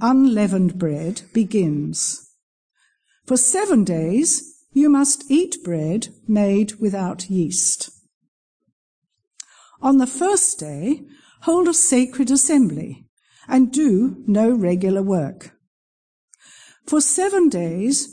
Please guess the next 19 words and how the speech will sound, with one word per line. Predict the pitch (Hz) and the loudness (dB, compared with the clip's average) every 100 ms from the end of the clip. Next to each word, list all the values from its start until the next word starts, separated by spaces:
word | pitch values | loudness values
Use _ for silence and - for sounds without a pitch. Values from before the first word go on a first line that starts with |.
| - | -6
present | - 269 302 311 294 - | 0 0 2 2 2 0
a | 262 | -6
food | - - 339 277 | -4 2 4 4
offering | 175 165 - 180 180 208 - - | 0 -6 -6 -2 0 -2 -4 -4
to | 240 | -2
the | 196 | 0
Lord. | 190 175 151 143 - - _ _ _ _ _ _ _ _ - - - | 0 0 -2 -6 -14 -18 _ _ _ _ _ _ _ _ -20 -20 -4
And | 269 277 | 2 4
on | 320 381 | 4 4
the | 190 | 2
seventh | - 156 160 - - | 0 -2 -4 -4 -6
day, | 147 160 254 294 - - _ | -4 0 0 0 -6 -20 _
hold | 311 320 302 | 2 4 4
a | |
sacred | 277 294 285 359 339 | 2 2 0 -2 -2
assembly | 320 190 160 151 160 170 - - _ _ _ - | -2 0 -2 -4 -6 -8 -10 -18 _ _ _ -2
and | 220 | 0
do | 208 214 196 185 | 0 0 -2 -2
no | 180 180 170 185 | -2 0 0 -2